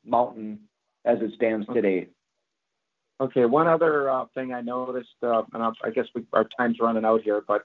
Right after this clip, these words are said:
Speaker 2: there, there's so much new on this. This eight fifty Boost has got a, a clutch, a, a new clutch, a primary clutch, uh, right? Uh, maybe you can just touch briefly on that.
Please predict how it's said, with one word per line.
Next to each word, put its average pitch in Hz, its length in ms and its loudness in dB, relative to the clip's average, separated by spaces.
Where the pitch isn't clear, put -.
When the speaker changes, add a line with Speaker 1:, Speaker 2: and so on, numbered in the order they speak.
Speaker 2:
there, 110 200 2
there's 113 180 -4
so 139 80 2
much 139 260 0
new 131 180 4
on 110 120 4
this. 110 260 0
This 117 140 -2
eight 151 260 4
fifty 156 320 2
Boost 139 320 4
has 110 220 -2
got 117 180 6
a, 107 180 4
a - 60 -6
clutch, 151 380 2
a, 117 220 0
a 113 80 2
new 127 180 0
clutch, 151 420 0
a 120 140 -4
primary 139 520 -4
clutch, 123 360 -6
uh, 117 300 -2
right? 123 260 -2
Uh, 110 140 -6
maybe 131 220 -4
you 139 80 -6
can 131 120 -6
just - 140 -8
touch 131 180 2
briefly 131 520 4
on 113 260 4
that. 117 560 2